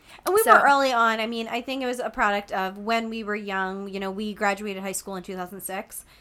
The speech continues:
Speaker 1: So I think that just around that time, too, we were still riding that wave of kind of fuck the authority. Uh, we w-, went to punk shows and hardcore shows.
Speaker 2: Yeah.
Speaker 1: We hung out with a group of people that also shared that mindset and encouraged us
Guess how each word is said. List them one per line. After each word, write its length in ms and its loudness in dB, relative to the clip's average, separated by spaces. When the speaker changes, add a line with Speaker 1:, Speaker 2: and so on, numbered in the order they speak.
Speaker 1:
So 260 2
I 100 2
think 220 -8
that 160 -6
just 260 -6
around 280 -2
that 180 -6
time, 320 -4
too, 260 -8
we 140 -6
were 140 -6
still 420 -4
riding 400 -2
that 200 -6
wave 280 -8
of 120 -10
kind 260 -8
of 180 -12
fuck 180 0
the 100 -4
authority. 680 -2
Uh, 380 -4
we 560 -8
w-, 180 -14
went 200 0
to 60 -8
punk 220 -2
shows 260 -2
and 80 -6
hardcore 280 -4
shows. 80 0
Speaker 2:
Yeah. 320 2
Speaker 1:
We 140 -6
hung 200 -6
out 140 -2
with 80 -6
a 60 -8
group 220 -10
of 140 -14
people 360 -8
that 200 -6
also 400 -2
shared 320 -6
that 160 -2
mindset 480 -2
and 120 -8
encouraged 640 -2
us 420 0